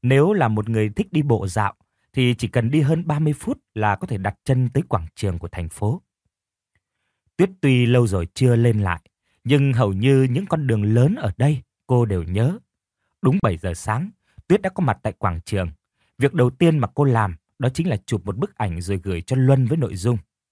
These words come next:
"Bất ngờ chưa? Chúc anh yêu buổi sáng vui vẻ." Gửi xong thì Tuyết cất điện thoại vào túi, trong đầu suy nghĩ rằng lát nữa, khi Luân dậy thì anh sẽ bất ngờ và vui lắm.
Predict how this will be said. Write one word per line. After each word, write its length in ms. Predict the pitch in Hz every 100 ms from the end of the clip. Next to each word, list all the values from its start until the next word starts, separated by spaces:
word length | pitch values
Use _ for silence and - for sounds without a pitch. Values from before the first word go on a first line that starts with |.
| _ _ _ _ -
"Bất 180 | 185 -
ngờ 120 | 117
chưa? 300 | - 143 143 - _ _ _ _
Chúc 140 | 185
anh 140 | 185 135
yêu 300 | 127 113 110
buổi 140 | 117 92
sáng 200 | 101 139
vui 160 | 147
vẻ." 280 | 117 95 92 - _ _ _ _ _ _ _ _ _ _ _
Gửi 200 | 120 104
xong 340 | - 131 127 120
thì 120 | 98
Tuyết 260 | - 180
cất 120 | - 160
điện 140 | 110
thoại 180 | 101 92
vào 120 | 92
túi, 380 | 85 - 117 202 - _ _ _
trong 160 | - 156
đầu 180 | 120 104
suy 140 | -
nghĩ 200 | 143 185
rằng 180 | 139 101
lát 280 | 92 180 -
nữa, 240 | 147 202 - _ _ _
khi 100 | -
Luân 240 | 135 131 120
dậy 280 | 107 87 95
thì 200 | 104 95
anh 200 | 95 127
sẽ 120 | 139
bất 220 | 180 196
ngờ 220 | 117 101 87
và 80 | 90
vui 220 | 113 120
lắm. 240 | 113 139